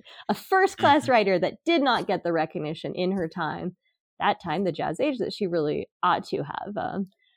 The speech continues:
Speaker 1: so yeah, it's a similar thing here, but happening in real time, that we are, uh, actually, as a,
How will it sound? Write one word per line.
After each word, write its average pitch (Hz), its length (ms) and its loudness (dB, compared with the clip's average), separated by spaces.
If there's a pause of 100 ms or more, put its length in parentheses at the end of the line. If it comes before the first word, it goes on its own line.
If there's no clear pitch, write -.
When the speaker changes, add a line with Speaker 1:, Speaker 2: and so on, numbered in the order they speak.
(160)
Speaker 1:
so - 140 -2
yeah, 262 260 4
it's 185 140 -4
a 175 340 2
similar 269 480 2
thing 214 280 2
here, 208 280 2
but 180 180 -2
happening 180 460 0
in 165 120 -2
real 160 260 0
time, 170 560 -4 (460)
that 156 160 -2
we 180 200 4
are, 160 280 2
uh, 165 360 -2 (200)
actually, 160 880 -2
as 160 200 -4
a, 175 420 0